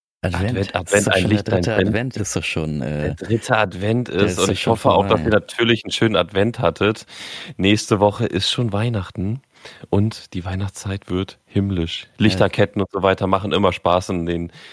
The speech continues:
Speaker 2: ganzen, äh, Fenstern und so weiter, wenn man in so Gassen lang geht oder so. Macht einfach Bock. Und irgendwann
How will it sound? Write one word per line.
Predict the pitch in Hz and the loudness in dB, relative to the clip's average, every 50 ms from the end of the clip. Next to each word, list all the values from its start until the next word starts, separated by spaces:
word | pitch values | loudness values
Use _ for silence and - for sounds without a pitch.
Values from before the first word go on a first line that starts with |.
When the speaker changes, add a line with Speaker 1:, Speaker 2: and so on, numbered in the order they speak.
| - _ _ | -20 _ _
Speaker 2:
ganzen, | - 92 87 - - - 95 90 87 87 85 82 | 0 0 0 0 0 0 0 2 2 0 0 0
äh, | 82 85 | 0 0
Fenstern | 82 - 92 98 101 98 - - 95 85 | 0 2 2 2 2 0 0 0 2 2
und | 85 85 | 2 2
so | 80 90 80 | 2 4 4
weiter, | 85 85 - 90 85 | 4 2 2 2 0
wenn | 85 | 2
man | 87 87 87 | 2 2 2
in | 87 87 | 2 0
so | 80 85 85 | -2 -4 -2
Gassen | - 90 90 - - 107 92 | 0 0 0 0 0 0 0
lang | 82 82 82 82 | 0 0 -2 -2
geht | - - 87 - | -4 -6 -4 0
oder | 85 85 85 82 | 0 0 0 0
so. | 80 85 85 87 90 98 - - - - - - - _ _ - | 0 0 0 0 -2 -4 -6 -14 -20 -20 -20 -20 -20 _ _ -2
Macht | - 95 95 - | 0 0 2 2
einfach | 76 85 - 87 82 | 2 2 2 0 -2
Bock. | - - 85 82 - - - _ _ _ _ _ _ _ _ _ | -2 -2 -4 -4 -4 -8 -18 _ _ _ _ _ _ _ _ _
Und | - 92 - | -2 0 2
irgendwann | - 101 98 95 90 90 87 85 85 85 85 87 | 2 2 2 2 2 2 2 2 0 -2 -4 -6